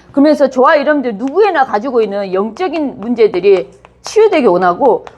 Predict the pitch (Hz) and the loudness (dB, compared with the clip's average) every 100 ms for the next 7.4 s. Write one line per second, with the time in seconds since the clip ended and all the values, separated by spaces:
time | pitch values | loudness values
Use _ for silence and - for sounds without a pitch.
0 | - 247 302 294 359 403 415 330 254 233 | -4 0 2 0 0 0 2 0 0 2
1 | 233 208 381 508 453 339 277 294 302 269 | 2 2 2 2 0 -4 -4 -2 -2 -4
2 | 277 - 370 339 277 247 226 226 208 240 | -8 -10 -14 -6 -2 0 -2 -4 -2 -2
3 | 294 202 170 165 190 180 151 135 - - | 0 0 -2 -6 -6 -6 -10 -10 -14 -20
4 | _ _ - _ - - - - _ - | _ _ -20 _ -20 -18 -20 -20 _ -18
5 | - - 392 403 339 277 302 311 269 208 | -6 0 0 2 2 2 2 2 0 0
6 | 254 240 240 233 214 311 330 247 302 302 | 0 0 0 0 0 0 -2 -2 -2 -2
7 | 254 196 208 165 | -2 -4 -2 -2